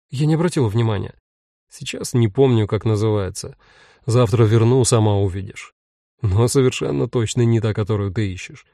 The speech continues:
В смысле, не детская. Ни домовых, ни пиратов, ни даже цветных занавесок.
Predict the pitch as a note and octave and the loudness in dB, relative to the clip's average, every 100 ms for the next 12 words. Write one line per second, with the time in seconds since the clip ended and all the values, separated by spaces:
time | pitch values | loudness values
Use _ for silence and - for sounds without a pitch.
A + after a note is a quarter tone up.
0 | _ - C3+ A#2 A2+ A2 A#2 A2+ G#2+ - | _ -4 -2 0 0 2 4 2 0 -2
1 | - - _ _ - - E3+ B2 B2 F#3+ | -16 -18 _ _ -8 -2 2 4 6 6
2 | F3+ C3 A#2+ A#2+ C3 C#3+ B2+ A2 A2+ A#2+ | 6 4 2 2 4 2 2 -2 0 2
3 | A2+ - A#2 B2+ A2 A#2+ A#2 A2 F2+ - | 0 -2 0 2 4 4 4 4 -2 -10
4 | - | -18